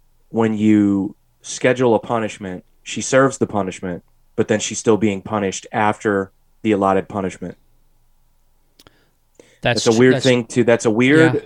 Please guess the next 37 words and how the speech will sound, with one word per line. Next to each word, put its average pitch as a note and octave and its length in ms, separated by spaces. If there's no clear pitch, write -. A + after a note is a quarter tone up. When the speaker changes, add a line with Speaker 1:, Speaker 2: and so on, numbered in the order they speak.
Speaker 1:
that's B2+ 200
a B2 80
weird C3+ 320
sort C#3 180
of A#2+ 80
thing. B2+ 600
I'm C3+ 220
just E3+ 180
talking A#2+ 340
societally G#2+ 680
speaking. D3 280
Speaker 2:
Yeah, A#2 120
I A#2+ 60
get C3 160
it. A#2 120
Yeah. B2+ 140
Speaker 1:
That G#2 120
we're, G#2 160
we're, G#2 220
we're G#2 180
conveying A2+ 440
here. G2+ 200
It's - 160
like, G2+ 200
well, G2+ 360
you C3+ 180
were E3 120
punished D#3 360
because A2 280
you G#2+ 60
broke G#2+ 260
a G2 60
rule. G#2+ 420
You've G#2 180
served D3+ 320
your B2+ 80
punishment, A2 540